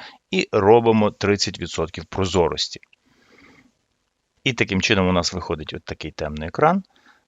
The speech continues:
Е, по краях темний оваль-, з овальними, е, краями та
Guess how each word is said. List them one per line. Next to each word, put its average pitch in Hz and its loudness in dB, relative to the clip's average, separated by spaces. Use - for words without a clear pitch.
Е, - 0
по 110 0
краях 101 2
темний 87 2
оваль-, 87 4
з 80 -4
овальними, 80 0
е, 78 -10
краями 85 -2
та 180 6